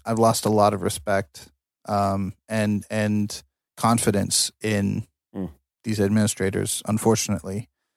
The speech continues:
Speaker 1: um, because of the attitude they're, they're displaying.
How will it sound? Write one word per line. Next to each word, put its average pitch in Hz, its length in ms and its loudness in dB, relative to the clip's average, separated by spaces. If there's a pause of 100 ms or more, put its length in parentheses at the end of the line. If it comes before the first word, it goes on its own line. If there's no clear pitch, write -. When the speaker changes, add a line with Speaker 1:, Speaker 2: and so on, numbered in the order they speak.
(280)
Speaker 1:
um, 101 300 2
because 107 240 0
of 110 60 -4
the 107 100 4
attitude 101 340 2
they're, 101 160 2 (300)
they're 110 220 2
displaying. 98 680 -2